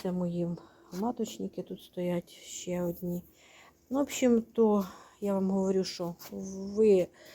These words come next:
е, а, ще що запитували, що одні отакі темні стоять, другі світлі, е, одні вже такі, бачите, вообще жовті, так що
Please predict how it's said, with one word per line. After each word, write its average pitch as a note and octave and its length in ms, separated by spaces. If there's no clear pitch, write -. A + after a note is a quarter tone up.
е, D#3 160
а, G3+ 180
ще A#3+ 220
що A3 180
запитували, E3+ 760
що - 240
одні G#3+ 720
отакі G3 340
темні G#3+ 460
стоять, A3+ 600
другі G3+ 320
світлі, A3+ 720
е, F3 340
одні G3+ 320
вже G3+ 140
такі, G3 260
бачите, G3 400
вообще F3+ 280
жовті, G#3+ 460
так G3+ 200
що - 160